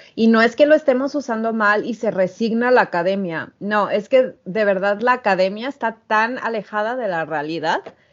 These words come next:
a veces tiene que como, le tenemos que recordar a las personas que, que llevan como todos estos registros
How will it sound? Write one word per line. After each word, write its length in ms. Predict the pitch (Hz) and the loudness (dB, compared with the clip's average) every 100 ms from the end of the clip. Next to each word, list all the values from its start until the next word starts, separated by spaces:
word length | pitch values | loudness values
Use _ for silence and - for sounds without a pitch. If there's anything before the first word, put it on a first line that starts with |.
| _ | _
a 140 | 214 202 | -2 0
veces 360 | 214 214 277 | 0 -2 -4
tiene 300 | 240 208 220 | -2 -2 -4
que 140 | 220 214 | -8 -6
como, 320 | 190 165 156 - | -6 -6 -8 -4
le 140 | 190 | -2
tenemos 320 | 202 196 226 | -2 -4 -4
que 80 | - | -6
recordar 560 | 202 170 165 156 180 202 | -2 -2 -2 -2 0 0
a 80 | 240 | 0
las 200 | 190 - | -2 -4
personas 480 | 160 190 196 214 | -10 -8 -8 -8
que, 360 | - 170 156 - _ _ - | -6 -8 -8 -14 _ _ -6
que 120 | 175 | 2
llevan 340 | 196 214 220 | 4 6 4
como 600 | 208 190 156 98 131 175 - _ | 0 -6 -6 -8 -10 -14 -18 _
todos 320 | - 233 233 | -2 -2 -2
estos 260 | 233 247 240 | -4 -2 -2
registros 640 | 202 220 214 214 269 381 | -2 -6 -4 0 0 0